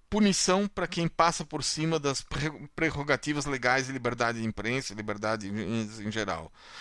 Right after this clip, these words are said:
É, quer dizer, a questão é ver quantos processos já foram realizados. Um, a juíza que mandou, ah, fazer, ve-, verificar os jornalistas.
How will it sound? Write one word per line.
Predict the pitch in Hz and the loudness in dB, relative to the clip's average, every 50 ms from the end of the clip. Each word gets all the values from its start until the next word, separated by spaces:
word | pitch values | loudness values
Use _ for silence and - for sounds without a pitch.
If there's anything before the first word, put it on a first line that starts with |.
| - - - - - | -16 -16 -16 -10 -4
É, | - 120 120 123 123 120 | 0 2 4 4 2 2
quer | 117 | 0
dizer, | 123 113 113 98 69 50 50 - - - - - - - - - - - - | -2 -2 -2 -2 -4 -4 -6 -10 -14 -18 -20 -20 -20 -20 -20 -20 -18 -12 -8
a | - - | -8 -4
questão | - 131 123 - - 156 160 156 | -2 0 0 2 2 4 4 4
é | |
ver | 123 120 120 113 101 - - - _ - - - - - _ _ _ _ - | 4 2 2 0 -2 -4 -8 -18 _ -20 -20 -20 -20 -20 _ _ _ _ 2
quantos | - 190 220 233 220 - - 170 - - - - - - 156 147 | 4 6 6 6 4 2 -2 -6 -6 -8 -10 -12 -18 -18 -14 -6
processos | - 160 147 127 - - 139 123 110 - - 117 110 | -2 0 0 0 0 0 0 0 0 0 -4 -4 0
já | 131 143 | 2 2
foram | 131 - - 180 185 175 | 2 2 2 2 2 4
realizados. | 147 135 131 127 123 113 113 120 120 127 123 - | 4 2 0 0 0 0 0 2 2 0 -2 -4
Um, | 139 143 165 175 160 87 107 101 - - - - - - | -8 -6 -4 -4 -4 -4 -6 -8 -8 -10 -16 -18 -18 -4
a | - - 143 | 2 4 4
juíza | 147 139 147 170 208 233 240 202 202 | 4 4 2 0 2 2 4 4 2
que | 185 - 196 | 2 2 2
mandou, | 190 196 196 180 185 180 185 190 196 196 - - - - - - - - - | 2 4 4 4 4 4 6 6 4 2 0 -4 -10 -20 -18 -18 -18 -16 -6
ah, | - 147 147 143 143 147 143 143 139 139 135 131 | -2 2 4 6 6 6 6 6 6 4 4 2
fazer, | 120 - 139 123 117 123 127 127 127 127 123 120 120 117 113 101 90 107 | 2 0 0 0 0 2 2 4 4 4 4 4 2 2 2 0 -2 -2
ve-, | 110 110 117 110 | -2 -2 0 0
verificar | 107 107 127 127 123 - - - - 135 143 | 2 2 2 2 2 0 -2 2 4 4 4
os | 147 143 135 127 | 4 4 2 0
jornalistas. | 143 139 127 123 123 107 95 92 - - - | 0 0 0 0 0 0 -4 -6 -8 -10 -12